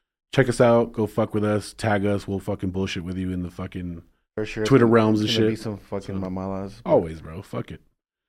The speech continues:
Speaker 2: Okay.
Speaker 1: Um, as for me, I just wanna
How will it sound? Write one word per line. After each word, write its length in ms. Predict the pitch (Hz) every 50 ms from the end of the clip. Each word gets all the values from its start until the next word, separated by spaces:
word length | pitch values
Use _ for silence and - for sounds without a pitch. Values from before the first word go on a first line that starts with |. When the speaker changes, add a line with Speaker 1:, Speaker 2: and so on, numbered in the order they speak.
| - 104
Speaker 2:
Okay. 160 | 98 - -
Speaker 1:
Um, 560 | 110 107 101 101 98 92 92 92 95 - - _ _ _ _ -
as 120 | 117 120
for 100 | - 131
me, 200 | 123 131 151 160
I 60 | 156 127
just 160 | 113 - 127
wanna 500 | 127 117 117 113 110 107 104 95 -